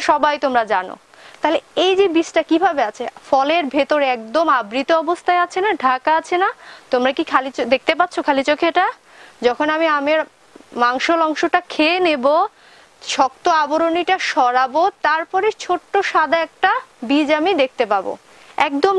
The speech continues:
ঢাকা আবৃত অবস্থায় আছে, তাই না? এইটাই হচ্ছে আবৃত বীজি। এই যে বীজটা, বীজটা একদম আবৃত করা আছে, ঢাকা আছে, এই কারণে এই বীজটা হবে আবৃত বীজি।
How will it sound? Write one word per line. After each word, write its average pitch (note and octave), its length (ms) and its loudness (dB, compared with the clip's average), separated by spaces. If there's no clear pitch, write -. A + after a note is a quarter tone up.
ঢাকা C4+ 340 0
আবৃত A#3+ 280 -2
অবস্থায় A3+ 480 -2
আছে, - 160 -18
তাই D4 220 0
না? D5 60 4
এইটাই C4 400 -2
হচ্ছে C4+ 300 -2
আবৃত A#3+ 320 -6
বীজি। G#3+ 260 -8
এই C4 160 2
যে E4 60 2
বীজটা, B3+ 440 -2
বীজটা A#3 280 -4
একদম A#3 220 -4
আবৃত A3 320 -6
করা D#4 220 2
আছে, F4 240 -4
ঢাকা A#3 320 0
আছে, G4+ 220 -2
এই C#4 160 -2
কারণে D#4+ 300 0
এই C#4 160 0
বীজটা A#3+ 340 -2
হবে C4+ 160 2
আবৃত A3+ 300 -6
বীজি। - 280 -10